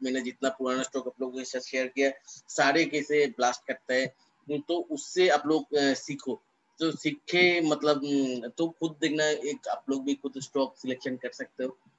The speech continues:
और, अम, friends, अ, आप लोग अगर मेरा वीडियो अच्छा लग रहा है इसको like and share कीजिए आप लोगों को फ्रेंड्स के साथ। और दूसरा जो है <clears throat> आप लोगों को अगर मेरा वीडियो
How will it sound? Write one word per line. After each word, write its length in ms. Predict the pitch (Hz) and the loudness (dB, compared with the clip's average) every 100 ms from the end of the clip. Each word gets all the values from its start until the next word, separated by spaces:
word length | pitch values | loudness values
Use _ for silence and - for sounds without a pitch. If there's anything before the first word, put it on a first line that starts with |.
| _ | _
और, 220 | 147 156 151 | 4 4 4
अम, 300 | 147 139 135 | 2 2 2
friends, 300 | 160 165 151 | 2 2 4
अ, 220 | 143 135 123 | 6 4 2
आप 120 | 127 147 | 0 4
लोग 180 | 151 | 4
अगर 180 | 147 143 | 4 0
मेरा 220 | 131 127 | 0 0
वीडियो 420 | 131 127 120 135 131 | 0 -2 -2 -2 0
अच्छा 300 | 123 - 135 | -2 -2 -4
लग 180 | 131 | -2
रहा 80 | 131 | -2
है 60 | 127 | -4
इसको 200 | - 123 | -4 -4
like 240 | 117 117 135 | -4 -2 -2
and 120 | 131 | -4
share 200 | - 127 | -2 -4
कीजिए 420 | 117 120 127 127 - _ - | -4 -8 -6 -6 -8 _ -12
आप 100 | - | -2
लोगों 180 | 131 127 | -2 0
को 120 | 127 | -4
फ्रेंड्स 340 | - 123 123 | -4 -4 -4
के 120 | - 123 | -6 -2
साथ। 200 | 123 123 - _ _ _ | 0 0 -4 _ _ _
और 160 | 127 123 | -4 -2
दूसरा 380 | 127 127 147 156 | -2 -2 4 4
जो 200 | 147 151 | 4 4
है 320 | 151 156 151 - | 4 4 2 0
<clears throat> 400 | 214 190 156 135 | 2 4 2 0
आप 100 | 127 | 0
लोगों 140 | 139 | 2
को 220 | 135 135 135 | 2 0 0
अगर 320 | 123 131 123 - 135 | 4 2 2 -6 -10
मेरा 340 | 123 117 127 | -4 0 0
वीडियो 560 | 120 117 123 127 127 | 0 -4 -4 -2 -2